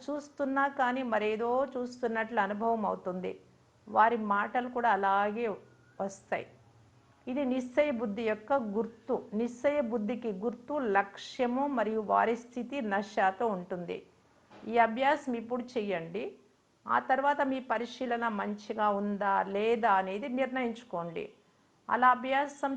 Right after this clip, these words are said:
చేస్తూ చేస్తూ పరిశీలన యథార్థంగా అయిపోతుంది. దృష్టి ద్వారా సృష్టి అంటారు కదా, కనుక మీరు వారి దృష్టి ద్వారా మొత్తం సృష్టిని, వారిని గురించి పూర్తి తెలుసుకోవచ్చు. మనస వాచ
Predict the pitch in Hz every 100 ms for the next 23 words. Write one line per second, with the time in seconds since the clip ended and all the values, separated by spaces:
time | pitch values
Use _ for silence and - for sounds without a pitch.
0 | 254 240 254 - 254 254 254 226 240 -
1 | 240 240 208 226 - 254 240 233 196 202
2 | 208 226 226 233 220 196 233 202 190 180
3 | - 170 175 - _ _ _ _ _ -
4 | 185 247 254 - 320 240 240 226 233 247
5 | 247 220 220 - 254 254 - 214 226 240
6 | 247 247 175 175 - _ _ _ 254 285
7 | 294 247 240 277 294 294 214 214 233 240
8 | 208 240 247 294 285 226 196 202 240 214
9 | 226 220 - _ 269 269 269 226 220 -
10 | 220 254 247 208 202 202 202 202 233 233
11 | - 220 214 - - 190 190 - - 175
12 | 175 - - - _ _ _ _ _ _
13 | - 208 240 294 294 302 285 285 233 208
14 | 214 214